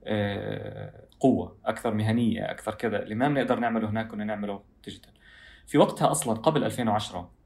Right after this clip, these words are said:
وألفين وإحداش، العالم الإنترنت كان عالم جميل، يعني كان عالم وردي نوعًا ما، وكان يمكن تنفيذ الأحلام فيه. ما كانت هذه الرقابة من الشركات ومن الحكومات عليها.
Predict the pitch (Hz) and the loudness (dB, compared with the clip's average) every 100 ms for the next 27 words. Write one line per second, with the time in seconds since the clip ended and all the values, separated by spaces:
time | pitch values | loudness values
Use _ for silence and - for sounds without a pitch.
0 | - 107 - 104 104 104 92 - - _ | -10 -8 -4 -6 -4 -4 -4 -8 -20 _
1 | _ _ - - - 113 104 98 101 98 | _ _ -20 -20 -6 -2 -2 -2 -4 2
2 | 127 165 135 - 123 147 156 117 127 117 | 4 6 4 0 0 0 2 2 4 4
3 | 107 104 - - _ _ - 85 92 117 | 2 0 -2 -10 _ _ -18 -16 -2 2
4 | 104 120 135 135 135 117 110 113 107 95 | 4 6 8 6 4 0 0 0 0 -2
5 | 101 95 95 107 143 - - - _ _ | 0 0 0 0 -2 -4 -16 -20 _ _
6 | 120 110 160 160 202 226 - 131 127 120 | -4 6 6 8 6 4 4 2 2 2
7 | 147 120 - - 113 107 101 160 240 175 | 2 2 2 2 2 2 -2 0 2 2
8 | 143 123 110 107 135 120 107 104 104 110 | 0 -2 -4 0 2 2 2 0 -2 -4
9 | 107 123 110 101 95 - 107 110 113 92 | -2 -4 -4 -6 -6 -8 -2 -2 -2 -4
10 | 95 | -8